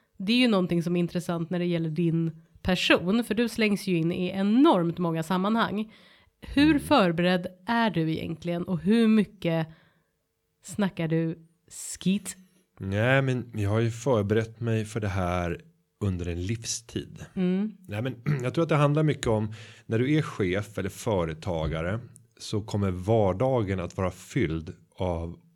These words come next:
Speaker 2: oförutsägbara situationer och där du kastas in och där det dessutom finns en förväntan att du ska komma med klokskap eller
Speaker 1: Mm.
Speaker 2: komma med lösningar
Speaker 1: Mm.
Speaker 2: på ett annat sätt än vad det finns på övriga medarbetare.
Speaker 1: Mm.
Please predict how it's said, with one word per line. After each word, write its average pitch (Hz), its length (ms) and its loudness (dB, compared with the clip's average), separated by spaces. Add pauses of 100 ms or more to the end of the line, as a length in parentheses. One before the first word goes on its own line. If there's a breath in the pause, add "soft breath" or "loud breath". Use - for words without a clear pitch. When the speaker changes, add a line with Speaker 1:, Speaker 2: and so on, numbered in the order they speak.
Speaker 2:
oförutsägbara 92 1160 -2
situationer 95 800 -4
och 78 120 -4
där 85 100 -4
du 87 80 -2
kastas 135 600 -6
in 85 300 -6 (200 loud breath)
och - 240 -4
där 101 120 2
det 92 120 -4
dessutom 107 440 -2
finns 87 220 -8
en 90 60 -6
förväntan 107 760 -2
att 92 120 -8
du - 60 -14
ska - 140 -6
komma 113 360 -2
med 160 180 -4
klokskap 98 720 -4
eller 92 120 -2
Speaker 1:
Mm. 185 100 -4
Speaker 2:
komma 95 180 -2
med 90 120 -4
lösningar 101 800 -4
Speaker 1:
Mm. 180 200 -6
Speaker 2:
på 113 60 -2
ett 98 100 -4
annat 120 300 -2
sätt - 280 -6
än 90 80 -6
vad 85 120 -4
det 82 40 -4
finns 110 320 -6
på 85 340 -6
övriga 80 340 -4
medarbetare. 82 720 -6
Speaker 1:
Mm. 180 220 -10